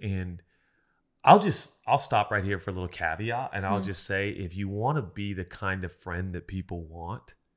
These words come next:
Speaker 1: the ability to celebrate other people
Speaker 2: Mm.
Speaker 1: and what
Speaker 2: Mm-hmm.
Speaker 1: they and God have worked out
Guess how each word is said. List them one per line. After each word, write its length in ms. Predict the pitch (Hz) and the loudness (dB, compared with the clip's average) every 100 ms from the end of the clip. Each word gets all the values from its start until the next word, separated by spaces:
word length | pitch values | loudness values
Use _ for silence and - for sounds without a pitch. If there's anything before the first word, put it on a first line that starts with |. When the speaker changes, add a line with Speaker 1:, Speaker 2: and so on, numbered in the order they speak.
| _ _ - - | _ _ -20 -2
Speaker 1:
the 120 | 117 107 | 2 2
ability 440 | 82 104 113 135 | 2 2 2 2
to 80 | 120 | 2
celebrate 760 | - - 90 98 85 95 98 | 2 2 2 0 -2 -2 -2
other 200 | 85 90 | -2 -4
people 600 | 90 - 185 175 113 - _ _ - | -6 -4 -4 -2 -6 -10 _ _ -6
Speaker 2:
Mm. 60 | 95 | -2
Speaker 1:
and 140 | 90 | 2
what 200 | 98 95 | 2 2
Speaker 2:
Mm-hmm. 80 | 92 90 - _ _ _ _ _ _ _ _ _ - | -2 -12 -20 _ _ _ _ _ _ _ _ _ 0
Speaker 1:
they 420 | 107 98 104 117 | 6 6 6 2
and 240 | 90 87 | 0 -4
God 600 | 87 80 85 95 127 139 - - _ _ _ | -2 2 4 4 2 -2 -6 -12 _ _ _
have 320 | - 107 85 | 2 4 4
worked 320 | 90 98 107 - | 2 2 2 2
out 380 | 82 127 - | 4 4 2